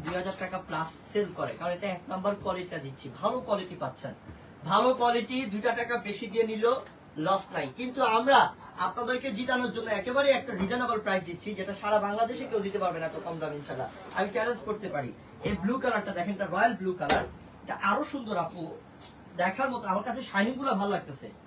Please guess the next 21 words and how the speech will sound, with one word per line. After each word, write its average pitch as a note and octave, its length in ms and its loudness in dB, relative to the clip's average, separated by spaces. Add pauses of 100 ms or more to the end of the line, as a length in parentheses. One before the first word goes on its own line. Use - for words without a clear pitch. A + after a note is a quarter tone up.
(460)
সব A3 120 4 (100)
থেকে C4+ 160 0 (120)
ভালো A#3 200 4
লাগতেছে B3 320 -2
হচ্ছে B3 180 -6 (100)
শাইনিং A3 340 2
গুলা, D#3 160 0 (240)
গ্লেজ B3 280 6 (100)
গুলা G3 220 2
বোন। B2+ 120 -6 (720)
এটার A3 200 2
মধ্যে A#3+ 240 2
যে B3+ 60 2 (120)
কাজটা A#3+ 360 -2
করছে C4 280 -2
না, C#4 60 4 (100)
এটা G#3 160 -6
হচ্ছে - 160 0 (120)
রোজ B3 240 4 (160)
গোল্ড A#3 300 4
কালার, G#3+ 320 4